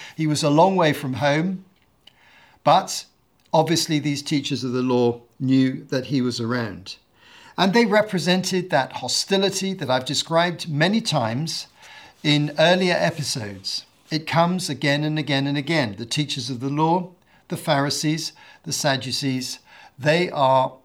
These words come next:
really opposed to Jesus and really trying to trip him up and to discredit him. They've taken a formal position that they have denounced him as a false Messiah operating from the power of evil forces and not from the Holy Spirit.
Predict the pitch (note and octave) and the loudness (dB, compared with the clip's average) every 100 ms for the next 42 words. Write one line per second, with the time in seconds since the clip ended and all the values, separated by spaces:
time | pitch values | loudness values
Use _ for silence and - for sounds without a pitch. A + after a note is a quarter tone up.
0 | _ C#3+ C3 C#3+ F3+ F3+ C#3+ A#2 - C3+ | _ -12 -8 -2 2 2 -2 -6 -6 -4
1 | B2 - A#2+ - B2 A2 G2+ - C3 B2 | -4 -6 -10 -6 -6 -6 -12 -12 -10 -8
2 | B2+ E3 F3 F3+ E3 D3+ - C3 - G3 | -2 0 0 0 -2 -2 -4 -8 -4 -4
3 | F#3+ D#3 C#3+ C3 - - C3 B2 A#2 A#2+ | -2 -2 0 -2 -6 -8 -6 -6 -6 -6
4 | - D3+ D#3+ D#3 C#3 B2 F2 - C#3+ C#3 | -6 -2 -2 -2 -4 -8 -10 -6 -6 -4
5 | - F#3+ F#3+ F#3 F3 E3+ E3+ D#3+ D#3+ D3+ | -2 -2 -2 -4 -4 -4 -2 -4 -6 -6
6 | C#3+ C3+ B2 A2 - - - - _ C#3+ | -6 -6 -10 -16 -18 -20 -20 -20 _ -6
7 | C3+ D3+ D3 D3+ B2 C#3 - C#3 B2 C#3+ | -4 2 2 2 0 -2 -2 -2 0 0
8 | D#3 - D3 C3+ B2 C3 C#3+ C#3 - B2+ | -2 -6 -4 -4 -6 -4 -4 -4 -6 -4
9 | D3+ C#3 C3+ C3+ C3+ C#3 C3 C3+ C#3+ B2+ | 0 0 0 -4 -6 -4 -4 -4 -4 -6
10 | B2+ - - _ - C3+ C3 A#2+ - D3+ | -8 -20 -20 _ -2 -2 -2 -8 -6 0
11 | D3+ C#3+ C#3+ C3+ A#2 - E3+ E3 D3+ B2+ | 0 0 -2 -6 -8 -8 -2 -2 -2 -6
12 | - E3+ - C#3 G#2 - - _ _ C#3 | -2 0 0 -4 -4 -8 -12 _ _ -2
13 | C3+ D3+ E3+ F3 D#3+ B2+ C#3+ D3 - - | 0 0 0 -4 -4 -2 -2 -2 -4 -4
14 | A#2 F#2+ - | -6 -8 -14